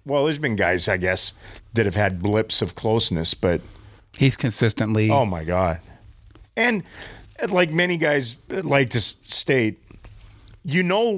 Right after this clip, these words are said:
Speaker 1: where he scores from.
Speaker 2: Yep.
Speaker 1: You know what is coming, and you can't stop it. There's nothing to me that is greater about a team or an individual than everyone knows what they do, everyone knows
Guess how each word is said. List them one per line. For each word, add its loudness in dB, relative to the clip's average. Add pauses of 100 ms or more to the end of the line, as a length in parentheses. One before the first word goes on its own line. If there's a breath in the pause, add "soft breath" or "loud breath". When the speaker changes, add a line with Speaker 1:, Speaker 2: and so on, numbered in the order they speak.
(120)
Speaker 1:
where 2
he 2
scores 0
from. -4
Speaker 2:
Yep. 0
Speaker 1:
You 2
know 0
what 0
is 0
coming, 0 (140)
and 2
you 4
can't 0
stop 0
it. -10
There's 0
nothing 0
to -2
me 2 (400 loud breath)
that 4
is 2
greater 0
about 2
a 0
team 0
or 2
an 0
individual 0 (560 loud breath)
than 0 (640 soft breath)
everyone 2
knows 0
what -2
they 2
do, 2 (120)
everyone 0
knows 0